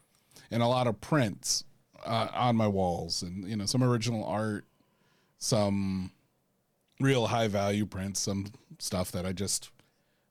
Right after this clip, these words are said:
uh, games that I've worked on in the past. Uh, I don't know. It's really a, a, my, my office is really like a, uh, a shrine to me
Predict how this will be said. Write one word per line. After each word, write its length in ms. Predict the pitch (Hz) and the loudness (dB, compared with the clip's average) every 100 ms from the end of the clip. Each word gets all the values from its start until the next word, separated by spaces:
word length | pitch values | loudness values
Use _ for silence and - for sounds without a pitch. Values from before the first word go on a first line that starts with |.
| 107 | -6
uh, 120 | 110 98 98 | -4 -4 -4
games 580 | 131 120 117 120 113 110 | 0 2 4 2 2 2
that 140 | 123 110 | 2 4
I've 180 | 110 | 2
worked 260 | 113 107 - | 2 0 2
on 320 | 107 107 104 | 2 2 2
in 100 | 101 | 0
the 60 | 104 | -2
past. 720 | 110 95 95 95 95 - - - - | -2 -2 0 0 -2 -4 -8 -14 -14
Uh, 440 | 85 90 87 85 87 - _ _ _ _ _ _ _ _ | -10 -8 -6 -8 -10 -14 _ _ _ _ _ _ _ _
I 60 | - | -6
don't 100 | 180 | 0
know. 100 | 151 | 2
It's 200 | 127 123 | 2 2
really 720 | 143 175 170 147 127 120 110 | 4 6 6 6 4 4 2
a, 60 | 110 | 0
a, 40 | |
my, 220 | 107 110 | 0 -2
my 220 | 107 110 | 0 -2
office 500 | 104 117 139 127 113 | 0 0 0 0 0
is 140 | 104 87 | -2 -4
really 320 | 98 104 104 | -2 0 0
like 320 | 95 95 90 | 0 -2 -4
a, 280 | 69 92 90 | -8 -6 -6
uh, 340 | 90 87 85 85 90 - _ _ _ _ - | -6 -6 -8 -8 -12 -16 _ _ _ _ -8
a 80 | 98 | -4
shrine 640 | - 127 107 120 123 131 123 | 0 2 4 4 6 4 4
to 120 | 110 | 0
me 520 | 95 101 127 269 - | 2 4 4 2 -2